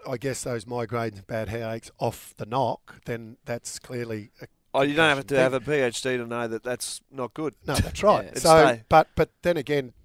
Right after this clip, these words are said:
Speaker 1: Dicko, for them to have done the tests and said, "You know what, you've passed that, we feel you're okay,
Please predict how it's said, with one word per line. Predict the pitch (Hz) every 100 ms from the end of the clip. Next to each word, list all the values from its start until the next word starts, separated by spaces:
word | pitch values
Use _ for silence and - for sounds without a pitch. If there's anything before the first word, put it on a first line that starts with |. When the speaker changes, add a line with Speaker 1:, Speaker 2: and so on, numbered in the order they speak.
| -
Speaker 1:
Dicko, | 143 139 131
for | -
them | 131 139 120 _ -
to | 120
have | 113
done | 147 131
the | 117
tests | - 127 120 - - - - _ - _ _
and | 147 110
said, | - 123 110 110
"You | -
know | 123
what, | 117 131 - -
you've | 120
passed | - 131 123 -
that, | 120 120 - -
we | 110
feel | - 123
you're | 117
okay, | 120 110 - 117 117 117